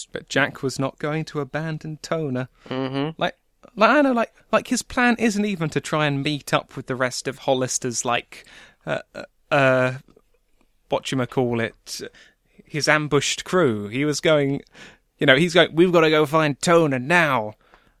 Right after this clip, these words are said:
Speaker 1: Like, I know, surely, surely going to,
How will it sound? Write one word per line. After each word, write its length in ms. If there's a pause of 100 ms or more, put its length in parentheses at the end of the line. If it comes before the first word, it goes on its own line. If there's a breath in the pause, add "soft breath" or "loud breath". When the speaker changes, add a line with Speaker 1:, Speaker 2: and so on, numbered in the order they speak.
Speaker 1:
Like, 140
I 120
know, 180 (100)
surely, 540 (480 soft breath)
surely 380
going 340
to, 220